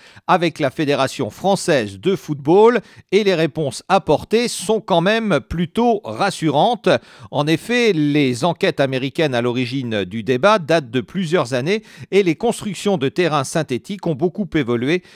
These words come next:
depuis dix ans et les normes de conception des billes mises en cause sont différentes aux États-Unis et en Europe.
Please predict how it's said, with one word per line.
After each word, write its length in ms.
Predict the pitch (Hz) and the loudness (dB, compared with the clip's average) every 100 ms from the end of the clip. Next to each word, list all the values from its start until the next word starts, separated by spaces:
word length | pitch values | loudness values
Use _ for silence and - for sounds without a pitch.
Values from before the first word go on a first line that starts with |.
| 135 | -20
depuis 680 | - 110 196 - 214 208 156 - 120 | -2 0 0 0 -2 -2 -2 -6 -8
dix 360 | 120 156 117 | -6 -4 0
ans 320 | 165 233 240 - | 2 2 0 2
et 140 | 180 | 0
les 140 | 127 131 | 0 0
normes 420 | 214 127 127 104 | 0 0 -2 -4
de 120 | 120 | -4
conception 560 | - 143 147 127 190 147 | -4 -4 -4 -4 -4 -4
des 140 | 117 | -4
billes 280 | 117 214 127 | -4 -4 -4
mises 280 | 127 170 143 | -4 -2 -2
en 100 | 127 | -2
cause 280 | 190 233 - | 0 0 0
sont 220 | - 143 | -4 -4
différentes 640 | 131 240 202 190 226 - - | -4 -2 0 2 0 -2 -6
aux 140 | 226 226 | -2 2
États-Unis 720 | 180 165 135 113 127 170 220 - - _ 202 | 2 2 -2 -2 -4 -4 -6 -14 -20 _ -2
et 240 | 240 - - | -2 -4 -2
en 240 | 202 254 - | 2 2 0
Europe. 640 | 156 196 196 135 92 - | 2 4 4 2 -2 -8